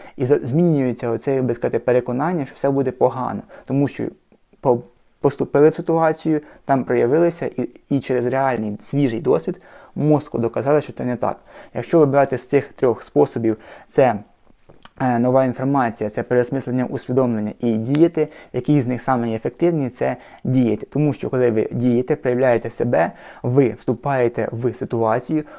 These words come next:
ви щось відчуваєте, ви переживаєте, хвилюєтеся. І через реальний досвід ви, ви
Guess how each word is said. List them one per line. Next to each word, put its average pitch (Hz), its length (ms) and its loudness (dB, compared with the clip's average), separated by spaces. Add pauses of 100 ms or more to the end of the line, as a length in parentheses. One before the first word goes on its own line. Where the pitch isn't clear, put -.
ви 131 200 2
щось - 240 -8
відчуваєте, 120 680 -2
ви 127 80 0
переживаєте, 123 800 0
хвилюєтеся. 123 800 0 (220)
І 127 80 -4
через 131 180 0
реальний 135 440 2
досвід 143 400 2
ви, - 200 -2
ви 131 220 2